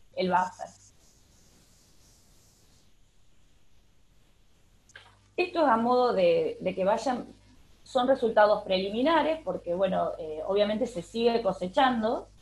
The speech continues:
Está dividido en año uno y año dos, porque año uno fue todo el año dos mil diecinueve la producción, y año dos es la de este año. Pero como el, se sigue cosechando, por eso es que se lo consideran resultados preliminares.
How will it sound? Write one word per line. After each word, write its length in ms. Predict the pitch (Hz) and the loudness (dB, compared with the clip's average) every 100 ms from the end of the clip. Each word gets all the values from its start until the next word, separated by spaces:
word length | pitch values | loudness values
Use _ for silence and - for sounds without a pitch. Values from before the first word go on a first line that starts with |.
| - | -20
Está 220 | - 247 | -6 -2
dividido 320 | 269 254 247 | 0 0 0
en 140 | 240 233 | 0 -2
año 240 | 240 233 | -2 -2
uno 200 | 240 240 | -2 -2
y 140 | 202 | -2
año 240 | 202 202 208 | -2 0 0
dos, 300 | 254 302 - | 0 0 -4
porque 400 | 180 156 165 170 | -12 -8 -8 -4
año 360 | 175 214 208 - - | -4 -4 -6 -10 -12
uno 300 | 220 233 240 - | -10 -6 -6 -6
fue 100 | - | -8
todo 140 | 208 202 | -4 0
el 80 | |
año 200 | 196 202 196 | 2 2 0
dos 100 | 196 | -2
mil 120 | 196 | -4
diecinueve 480 | 214 226 262 269 262 | -8 -6 -4 -2 -2
la 120 | 247 | -2
producción, 440 | 247 269 269 320 - - | -2 -4 -4 -6 -6 -6
y 100 | 196 | -6
año 200 | 190 220 | -4 0
dos 300 | 208 247 - _ | 2 2 -2 _
es 160 | 190 | -16
la 100 | 180 | -8
de 80 | 180 | -6
este 220 | 175 190 | -6 -8
año. 280 | 175 156 160 - - _ _ | -8 -10 -16 -20 -20 _ _
Pero 200 | - 185 | -2 0
como 160 | 185 185 | 0 0
el, 200 | 185 185 | -2 -4
se 160 | - - | -14 -20
sigue 300 | - 262 285 | -4 -2 0
cosechando, 580 | 269 269 233 254 262 294 | -2 -6 -2 0 2 2
por 140 | 202 | 0
eso 160 | 220 254 | -2 -4
es 80 | 240 | -6
que 100 | 196 | -8
se 100 | 180 | -6
lo 160 | 175 | -6
consideran 600 | - 175 175 190 214 226 | -4 -6 -4 0 2 2
resultados 500 | 208 180 165 185 185 | -2 -6 -4 -2 -2
preliminares. 720 | 185 175 170 202 240 185 160 | -2 -4 -2 0 0 0 -2